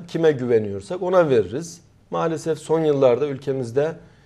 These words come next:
e, ahlaki yönden de çok ciddi erozyonlar oldu. Güvendiğiniz bazı insanlar bile aldığını doğru dürüst vermiyor veya zamanında vermiyor. Bu da onlara yapılabilecek olan yardımları ortadan kaldırıyor.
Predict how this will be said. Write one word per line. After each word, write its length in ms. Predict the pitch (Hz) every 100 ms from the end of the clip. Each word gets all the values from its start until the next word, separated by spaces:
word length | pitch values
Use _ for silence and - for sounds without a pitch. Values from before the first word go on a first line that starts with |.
| _ -
e, 60 |
ahlaki 500 | 127 135 147 156 151
yönden 360 | 165 147 147 143
de 80 | 143
çok 220 | 143 127
ciddi 240 | 120 120
erozyonlar 640 | 127 123 120 113 120 143 185
oldu. 420 | 113 95 139 190 - _ _
Güvendiğiniz 640 | 143 151 156 165 160 143 147
bazı 260 | 151 143
insanlar 580 | 143 143 135 147 147 113
bile 240 | 107 165 175 - -
aldığını 480 | 131 131 131 139 143
doğru 260 | 135 135 120
dürüst 300 | 135 139 123
vermiyor 580 | 135 113 98 143 165 - _
veya 220 | 127 143 160
zamanında 680 | 147 151 151 156 156 151
vermiyor. 500 | 123 101 117 196 208 - _ _
Bu 140 | 208 175
da 280 | 147 220 - - _ _
onlara 320 | 139 160 175 170
yapılabilecek 680 | 156 151 170 165 147 139
olan 200 | 131 127
yardımları 800 | 123 135 139 127 120 117 160 202 - - _ -
ortadan 460 | 156 156 139 196
kaldırıyor. 760 | 190 143 139 139 123 95 -